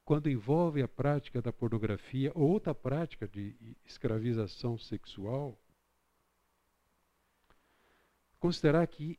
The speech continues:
isso pra pessoa é, é, é como um amigo, é como um aliado, é como uma fuga, é como um refúgio.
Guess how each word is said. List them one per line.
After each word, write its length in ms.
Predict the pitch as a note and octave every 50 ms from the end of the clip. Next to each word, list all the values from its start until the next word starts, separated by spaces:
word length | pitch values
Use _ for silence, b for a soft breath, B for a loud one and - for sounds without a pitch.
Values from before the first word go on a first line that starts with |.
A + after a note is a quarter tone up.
| - _
isso 400 | F3 F#3+ G#3 G#3+ G3 - - F3+
pra 200 | - - D#3+ D#3
pessoa 800 | - - C#3 A#2+ - - - - - D#3+ E3 E3 D#3 C#3 C3 - _ _ _
é, 140 | D#3 C#3+ - - - - _ _
é, 260 | - C#3+ C#3 C3+ - - _ -
é 120 | - C3
como 460 | - - - D#3 D#3 D#3 D#3 D3+ - - _
um 160 | D3+ D#3 D#3
amigo, 680 | D3 C#3 C3 A#2+ B2 B2+ C3+ C3+ C3 A#2 A2 G2+ F#2 F#2+ - _ _ _ _ _ _ _ _ _ _ _ _ _ _
é 100 | - B2
como 420 | - - - C#3 C3+ C3+ C#3+ C3+ -
um 180 | - C#3 C3 C3+
aliado, 760 | C#3 C#3 C3+ C3+ B2 A#2+ A#2+ B2 B2+ B2+ B2 A#2 - A2 G#2 G#2 - _ _ _ _ _ _ _ _ _ b b b b b b b b b _
é 80 | - A#2+
como 340 | A2 - - C3+ B2+ C3+ C3+
uma 180 | C3+ C#3 C#3
fuga, 720 | B2+ - - - - - C#3 C3+ C#3+ C#3+ C3 A#2+ A2+ G#2+ - -
é 120 | - C3+ A#2
como 480 | - - - C3+ C3+ C3+ C3 C3+ C3+ -
um 120 | - C3 C3+
refúgio. 1120 | - B2 C#3+ C3+ A#2+ - - - _ _ - D#3 D#3+ E3 D#3 C3+ A#2+ A#2 A2 G#2 G2+ G#2